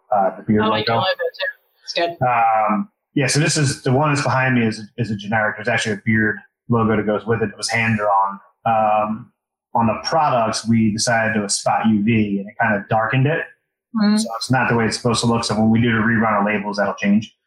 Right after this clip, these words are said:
Speaker 1: But, uh, yeah, to, to go back, way back to your initial answer, yes, <laughs> the apparel will be shirts and hats already, <laughs> and we will be
Speaker 2: No,
Speaker 1: doing
Speaker 2: no.
Speaker 1: shirts.
Speaker 2: No, I mean, this is what I, I like the ra-, I squirrel
Speaker 1: Yeah.
Speaker 2: a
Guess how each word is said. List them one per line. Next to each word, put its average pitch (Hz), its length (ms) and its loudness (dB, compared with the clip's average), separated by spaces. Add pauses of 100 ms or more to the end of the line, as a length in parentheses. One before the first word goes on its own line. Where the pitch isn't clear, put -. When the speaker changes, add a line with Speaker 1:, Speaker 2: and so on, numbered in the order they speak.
(500)
Speaker 1:
But, 101 220 0
uh, 95 300 2
yeah, 104 160 0
to, 107 280 -2
to - 80 -20
go 110 140 0
back, 104 380 0 (120)
way 113 140 2
back 98 240 0
to 101 60 -6
your 95 120 -6
initial 104 340 0
answer, 92 340 -4
yes, - 420 0
<laughs> 202 300 2
the 143 100 2
apparel 127 500 2
will 123 100 4
be 123 120 2
shirts - 480 0
and 123 100 2
hats 104 240 0
already, - 520 -4
<laughs> - 40 -6
and 135 160 2
we 135 80 4
will 131 160 2
be 202 100 0
Speaker 2:
No, 415 40 0 (140)
Speaker 1:
doing 370 160 0
Speaker 2:
no. 539 60 2
Speaker 1:
shirts. - 500 -4 (420)
Speaker 2:
No, - 140 -2
I 247 160 0
mean, - 100 0
this 339 140 0
is 311 80 -2
what 381 200 2
I, 480 180 2
I - 20 2
like 262 320 0
the 247 100 2
ra-, 240 220 2
I 254 180 2
squirrel 208 520 2
Speaker 1:
Yeah. 180 120 2
Speaker 2:
a 175 40 2